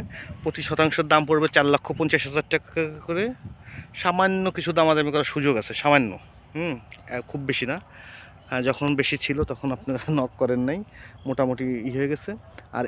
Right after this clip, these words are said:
এই জমিটা একজন কিনে রেখেছে, সে বিক্রি করার উদ্দেশ্যে, সে এখন বিক্রি করবে না, আরও ছয় মাস পরে যেয়ে বিক্রি করবে। সে বলছে যে, "ভাই, আমি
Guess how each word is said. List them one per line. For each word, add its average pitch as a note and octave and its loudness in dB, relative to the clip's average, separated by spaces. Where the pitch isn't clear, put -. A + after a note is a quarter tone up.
এই E3+ 4
জমিটা E3 2
একজন C3 0
কিনে D#3 0
রেখেছে, C#3 0
সে - -4
বিক্রি C#3 -6
করার C#3 0
উদ্দেশ্যে, C3 -8
সে - -4
এখন C#3 -2
বিক্রি D3+ -6
করবে E3+ -4
না, G#3 -6
আরও E3+ -4
ছয় - -4
মাস C3+ -2
পরে D#3 2
যেয়ে C3 0
বিক্রি G#2+ -10
করবে। F#2+ -10
সে - -10
বলছে B2 -8
যে, B2 -6
"ভাই, B2 -4
আমি A#2 -6